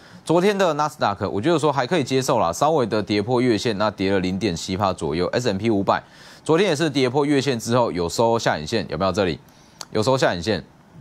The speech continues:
持续守稳在二十M A，跌了零点七八趴左右。那费半指数，费半指数昨天也是跌破了月均线，但是也是开低走高，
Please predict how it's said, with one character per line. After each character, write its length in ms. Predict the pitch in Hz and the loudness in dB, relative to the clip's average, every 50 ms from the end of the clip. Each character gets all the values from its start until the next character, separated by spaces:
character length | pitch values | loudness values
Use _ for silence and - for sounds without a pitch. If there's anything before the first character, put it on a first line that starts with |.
| - - - - - - - - | -20 -20 -20 -18 -18 -18 -14 -8
持 160 | - - 139 135 | -4 0 0 2
续 160 | 131 185 165 | 2 2 2
守 160 | 131 135 139 | 2 2 2
稳 140 | 139 123 113 | 2 2 2
在 160 | 123 120 117 | 0 0 0
二 140 | - 131 131 | 0 0 -2
十 120 | 101 101 101 | -2 -2 -2
M 240 | 73 90 95 95 | -2 -2 -2 -2
A， 160 | 95 95 98 98 - | -2 -2 -2 -2 0
跌 140 | 98 107 110 | 0 2 2
了 100 | 113 - | 2 2
零 340 | - 95 92 101 104 107 | 0 -2 -2 -2 -2 -2
点 280 | 113 113 117 98 85 80 | 0 0 0 0 0 -2
七 180 | - - 110 104 | -4 -2 0 2
八 140 | 101 98 | 2 2
趴 140 | 92 107 101 | 2 0 -2
左 180 | 90 - 67 73 | -2 -2 -4 -2
右。 160 | 87 87 - - - - - - - - - - - - - - - - - - - - - - - - | -2 -2 -2 -6 -12 -20 -20 -20 -20 -20 -20 -20 -20 -20 -20 -20 -20 -20 -20 -20 -20 -20 -20 -20 -6 -2
那 760 | - 160 175 165 143 135 123 117 113 110 107 101 95 90 87 85 - - - - - - - | 0 2 2 2 2 2 0 0 0 0 0 0 -2 -2 -4 -6 -8 -14 -20 -20 -20 -6 -2
费 140 | 196 185 | 0 0
半 160 | 160 170 151 131 | 2 0 -2 -2
指 140 | - 104 | -4 -6
数， 220 | 87 - 135 104 - - - - - - - - - - - - - - - - - _ - - 104 | -4 -2 -2 -2 -2 -6 -14 -20 -20 -20 -20 -18 -18 -18 -18 -18 -20 -20 -20 -20 -20 _ -18 -10 -4
费 140 | - 180 180 | 0 0 0
半 180 | 143 170 165 139 | 2 0 -2 -2
指 160 | 110 113 101 | -2 -4 -2
数 160 | 147 151 139 | 0 0 2
昨 140 | 98 123 117 | 2 0 0
天 100 | 131 143 | 0 0
也 80 | 120 | 0
是 140 | 98 98 131 | -2 -2 -2
跌 180 | 113 - 107 101 | -2 0 0 0
破 220 | 95 113 120 117 | 0 0 0 2
了 240 | 104 98 92 92 92 | 2 2 0 0 0
月 140 | 101 120 117 | 0 0 -2
均 180 | 104 110 101 | -2 -2 -4
线， 200 | 98 127 113 90 - | -2 -2 -4 -4 -2
但 120 | - 120 127 | -2 -2 0
是 100 | 131 139 | 0 0
也 80 | 98 | 0
是 260 | 87 120 123 95 73 - - - _ _ _ - - - - - - - - | 0 -2 -2 -4 -4 -8 -14 -20 _ _ _ -20 -20 -20 -20 -20 -20 -16 -4
开 180 | - 143 143 139 | -2 0 0 2
低 160 | 127 135 131 | 2 0 0
走 180 | 113 123 95 87 | 2 0 0 0
高， 260 | 82 101 104 107 | 0 0 0 -2